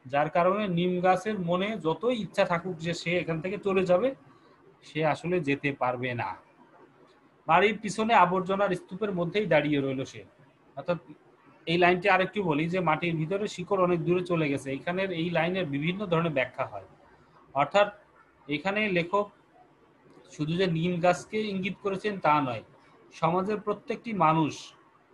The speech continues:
প্রত্যেকটি মানুষের অবস্থা কিন্তু এরকমই, যে কেউ চাইলেই তার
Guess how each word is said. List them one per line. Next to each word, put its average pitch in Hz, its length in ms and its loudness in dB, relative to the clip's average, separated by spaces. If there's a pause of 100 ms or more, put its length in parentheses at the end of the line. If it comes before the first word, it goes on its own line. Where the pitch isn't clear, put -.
(440)
প্রত্যেকটি 196 460 -6
মানুষের 180 440 2
অবস্থা 170 360 2
কিন্তু 175 240 -4
এরকমই, 131 460 -4 (120)
যে 139 140 -8
কেউ 185 260 0
চাইলেই 202 460 2 (720)
তার 190 540 2